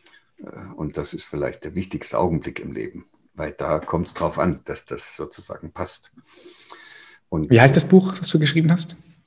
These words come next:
Speaker 1: Das, das Geheimnis der ersten neun Monate. Das
Speaker 2: Ah, das Geheimnis der ersten neun Monate. Wie, wann hast du das geschrieben?
Speaker 1: Irgendwo auf meiner We-,
Speaker 2: Weil du hast so viele Bücher geschrieben. Hey, <laughs> ich hab da kein,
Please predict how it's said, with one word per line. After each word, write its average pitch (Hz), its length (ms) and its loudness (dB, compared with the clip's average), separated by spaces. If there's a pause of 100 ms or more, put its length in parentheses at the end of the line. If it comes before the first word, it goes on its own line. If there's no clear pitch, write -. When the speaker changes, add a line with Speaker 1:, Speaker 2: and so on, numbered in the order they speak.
(400)
Speaker 1:
Das, - 280 -10 (160)
das - 180 -6
Geheimnis 104 380 0
der - 100 2
ersten 101 260 -2
neun 98 180 0
Monate. 92 440 -4
Das - 200 -8
Speaker 2:
Ah, 135 60 10
das 135 140 10
Geheimnis 143 340 10
der 113 140 8
ersten 123 260 6
neun 120 220 10
Monate. 110 320 6
Wie, 123 160 4 (240)
wann 120 160 10
hast 123 140 10
du - 40 0
das - 140 4
geschrieben? - 280 6
Speaker 1:
Irgendwo 101 180 6
auf - 180 2
meiner 87 340 0
We-, 82 220 -4
Speaker 2:
Weil 95 220 8
du 127 60 12
hast 127 140 8
so 160 100 12
viele 139 200 12
Bücher 170 320 12
geschrieben. 113 420 12
Hey, 120 180 12
<laughs> - 20 10
ich - 120 4 (920)
hab 185 100 10
da - 80 2
kein, - 220 8